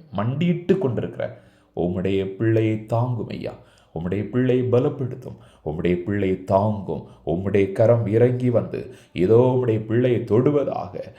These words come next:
ரட்சிப்பை அருளுவீராக, வெற்றியை தருவீராக. சத்துருவை மிதிக்கிறோம், ஜெயம் எடுக்கிறோம். தொடர்ந்து உம்முடைய நாமம் எங்கள் நிமித்தமாய் மகிமைப்படட்டும். இதோ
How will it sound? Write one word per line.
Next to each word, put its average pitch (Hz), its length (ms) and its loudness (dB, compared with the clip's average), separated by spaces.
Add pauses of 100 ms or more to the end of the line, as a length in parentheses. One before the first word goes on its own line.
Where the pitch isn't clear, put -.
(240)
ரட்சிப்பை 123 500 -2
அருளுவீராக, 139 1120 0 (220)
வெற்றியை 131 560 -2
தருவீராக. 170 920 0 (140)
சத்துருவை 147 720 0
மிதிக்கிறோம், 123 840 0 (260)
ஜெயம் 123 400 4
எடுக்கிறோம். 82 540 -4 (400)
தொடர்ந்து 90 400 -2
உம்முடைய 98 320 -4
நாமம் 67 420 -8 (360)
எங்கள் 87 340 0
நிமித்தமாய் 95 680 -4
மகிமைப்படட்டும். 107 680 -4 (440)
இதோ 92 480 0